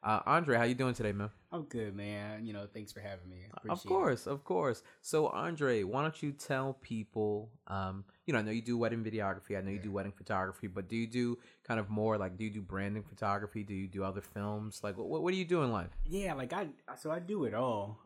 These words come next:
Speaker 2: Um, you know, weddings, I love weddings because with weddings, I can hit just about every
Speaker 1: Mm.
Speaker 2: genre of
Speaker 1: Come a little bit
Speaker 2: photography.
Speaker 1: closer, yeah. Just kinda sit in a little bit. Yeah, there we
Speaker 2: Yeah,
Speaker 1: go.
Speaker 2: there we go.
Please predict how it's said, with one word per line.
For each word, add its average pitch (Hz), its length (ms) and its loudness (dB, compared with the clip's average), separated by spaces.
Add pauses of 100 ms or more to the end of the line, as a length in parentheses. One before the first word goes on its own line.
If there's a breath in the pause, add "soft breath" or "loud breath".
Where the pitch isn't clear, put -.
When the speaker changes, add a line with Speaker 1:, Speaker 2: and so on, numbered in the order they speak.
Speaker 2:
Um, 107 600 -2 (140)
you 117 100 -6
know, 110 120 -2
weddings, 107 580 -2
I 117 80 -4
love 107 280 -4
weddings 104 320 -2
because 101 400 -12
with 98 140 -12
weddings, 101 500 -10
I 104 140 -8
can 98 380 -14 (840)
hit - 260 -12 (520)
just 123 220 -10
about 98 280 -10
every 98 260 -14
Speaker 1:
Mm. 131 100 0
Speaker 2:
genre 98 340 -4
of 92 80 -12
Speaker 1:
Come 139 140 -4
a - 20 -2
little 110 140 0
bit 101 160 -6
Speaker 2:
photography. - 80 -10
Speaker 1:
closer, 92 260 -8
yeah. 85 200 -6 (140)
Just - 240 -12
kinda 98 240 -6
sit 95 260 -10
in 76 120 -8 (100)
a 73 40 -14
little 73 160 -8
bit. - 120 -12
Yeah, 110 140 -4
there 104 180 -6
we 95 100 -8
Speaker 2:
Yeah, 90 40 -16
Speaker 1:
go. 87 140 -8 (100)
Speaker 2:
there 104 160 -8
we 87 120 -8
go. 82 200 -10